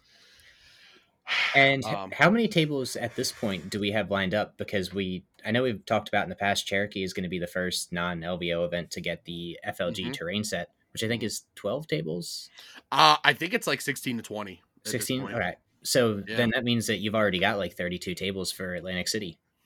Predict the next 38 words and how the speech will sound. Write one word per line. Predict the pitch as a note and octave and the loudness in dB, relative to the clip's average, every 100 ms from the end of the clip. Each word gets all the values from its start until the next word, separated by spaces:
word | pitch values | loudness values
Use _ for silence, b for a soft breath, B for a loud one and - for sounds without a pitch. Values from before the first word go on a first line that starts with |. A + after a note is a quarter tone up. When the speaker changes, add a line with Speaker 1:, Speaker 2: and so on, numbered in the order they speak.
| _ _ _ _ | _ _ _ _
Speaker 2:
Oh, | D3+ | 4
Speaker 1:
Easy. | C#3+ | 6
Speaker 2:
I've | D#3+ | 6
got, | D3 F3 E3 B B B | 8 8 8 B B B
I | C#3+ | 6
easily | D#3+ D#3+ E3+ D3+ D3+ | 8 4 0 0 -2
have | C3+ C#3 C#3 A#2 | 4 6 6 2
what | A#2+ | -2
I | A#2 A2 | -2 -2
need | A#2 A#2+ | -4 -2
already, | G#2+ G#2 G2+ A#2+ B2+ | -4 -4 -6 -4 -8
but | A2 A2 - | -6 -6 -6
we're | A#2 A#2+ G#2+ | -4 -4 -4
gonna | A#2 A#2 | -8 -8
be | A#2 | -8
running, | G#2+ A2 G#2+ G2+ | -6 -4 -6 -6
like, | G2+ G2 | -6 -6
side | - G2 G#2+ | -4 -4 -4
events | A#2+ A#2 - | -6 -8 -10
and | B2+ | -10
stuff. | C#3 C3+ - | -6 -6 -6
Like, | G#2 G2 | -10 -8
I'm | F#2+ | -8
planning | A2+ G2+ G2 | -8 -8 -6
skirmish | - F#2+ F#2+ G2 - | -6 -6 -8 -8 -10
and | G2 | -12
stuff | - F#2+ | -12 -12
like | G2+ F2+ | -14 -12
that, | F2+ E2+ - | -10 -10 -10
so | G2+ | -12
we | G2 G2+ | -12 -12
need | G2 F2+ | -14 -14
terrain | F2 E2 | -14 -14
for | D#2 | -16
that. | D#2 C#2+ - | -18 -18 -20
That's | F2+ E2+ - - B B B | -20 -16 -16 -18 B B B
super | - A#2 G#2+ F#2 | -10 -8 -6 -10
important. | F2+ F#2 D#2 | -12 -14 -16